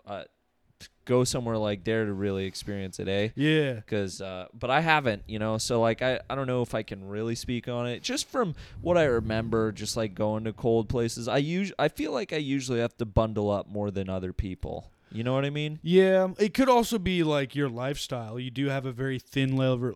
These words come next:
Speaker 2: level of, like, subcutaneous fat. Like, you are
Speaker 1: That's
Speaker 2: pretty
Speaker 1: true now,
Speaker 2: cut.
Speaker 1: but I do remember, like, back in the day, I was still,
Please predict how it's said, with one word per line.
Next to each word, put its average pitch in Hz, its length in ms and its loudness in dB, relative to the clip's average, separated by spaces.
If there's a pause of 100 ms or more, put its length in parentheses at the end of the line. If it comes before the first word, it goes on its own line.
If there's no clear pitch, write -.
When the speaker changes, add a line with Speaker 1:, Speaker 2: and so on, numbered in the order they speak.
Speaker 2:
level 131 360 2
of, 120 100 0
like, 120 180 -4
subcutaneous 123 840 -2
fat. 123 400 -2 (200)
Like, 139 220 2
you 165 220 8
are 156 100 8
Speaker 1:
That's 151 240 4
Speaker 2:
pretty 165 320 8
Speaker 1:
true 135 180 -2
now, 139 240 4
Speaker 2:
cut. 113 80 2
Speaker 1:
but 147 120 8
I 160 140 8
do 202 280 0
remember, 151 580 2
like, 117 300 0
back 120 300 4
in 117 80 -6
the 110 40 -2
day, 101 360 2
I 98 80 -2
was 95 200 -2
still, 92 600 -4